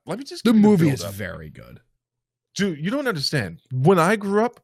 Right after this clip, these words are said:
Speaker 1: when I was, like, growing up at my, at that age, and for that movie to come out in the theaters, we're talking about people were trying to get Mortal Kombat banned because
Speaker 2: Sure.
Speaker 1: you knocked a little blood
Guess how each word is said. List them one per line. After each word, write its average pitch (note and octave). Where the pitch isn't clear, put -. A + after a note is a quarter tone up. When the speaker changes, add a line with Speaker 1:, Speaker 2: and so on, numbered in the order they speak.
Speaker 1:
when C#3
I D#3+
was, G#3
like, F#3
growing D#3
up F#3
at B2+
my, D3
at C3
that D3
age, D#3
and C3+
for C3
that C#3
movie D3+
to C3
come C3
out B2+
in A#2+
the A2
theaters, C#3+
we're B3
talking C#4
about F3
people C4+
were A#3+
trying F3+
to E3
get C#3
Mortal C3
Kombat A2
banned G2
because B2
Speaker 2:
Sure. A#4
Speaker 1:
you G#3
knocked C3
a B2
little B2
blood A#2